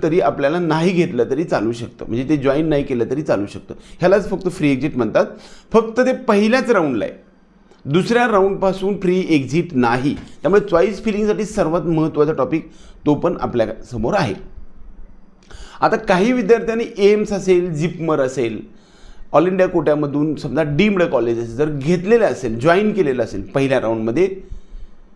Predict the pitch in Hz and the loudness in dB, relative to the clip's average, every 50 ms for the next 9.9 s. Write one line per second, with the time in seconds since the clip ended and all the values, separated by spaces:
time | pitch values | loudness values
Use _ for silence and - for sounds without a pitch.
0 | - _ _ _ - - - - - 226 233 226 - - 143 165 170 202 240 233 | -20 _ _ _ -20 -20 -4 0 2 2 2 0 -4 -2 -2 0 4 4 4 4
1 | 233 180 214 220 214 - 220 214 220 214 220 214 202 214 214 208 208 208 180 - | 4 4 2 2 2 2 -2 -4 -4 -2 -4 -4 -4 -4 -2 0 0 0 0 0
2 | - 208 208 202 185 - - 170 165 160 156 175 170 180 170 170 165 170 165 156 | 0 2 2 2 2 0 0 0 0 0 0 0 0 0 0 0 0 0 0 0
3 | 160 139 127 135 - - - - - 113 117 113 104 95 87 - - 113 139 156 | 0 0 0 -2 -4 -8 -10 -6 -2 0 2 2 2 0 -2 -4 -2 0 0 0
4 | 147 147 180 151 - 127 101 - - - - - _ _ - - - - - - | 0 -2 -4 -4 -4 -6 -8 -8 -10 -14 -16 -18 _ _ -20 -20 -18 -16 -16 -16
5 | - - - - - - - - - - - - - - - - - - - - | -16 -16 -16 -16 -16 -16 -16 -14 -14 -12 -12 -12 -14 -14 -14 -14 -16 -18 -20 -16
6 | - - 175 180 151 180 196 220 240 196 214 226 220 233 233 240 - - 214 202 | -8 -4 0 2 4 4 4 4 4 2 2 2 2 0 -2 -2 -2 0 0 2
7 | 202 208 226 240 220 - - - - 175 190 196 208 214 208 208 202 226 226 - | 2 2 0 0 -2 -4 -8 -6 0 0 2 2 2 0 0 0 0 0 0 0
8 | 202 190 175 190 214 202 170 180 208 226 226 - - - - - - - 151 165 | 0 2 2 2 0 0 -2 -4 -4 -4 -6 -8 -14 -20 -20 -16 -8 -2 2 4
9 | 175 190 202 226 240 233 233 208 196 185 - 160 135 117 120 117 - - | 4 4 4 4 4 4 4 4 4 2 4 4 2 2 2 0 -6 -12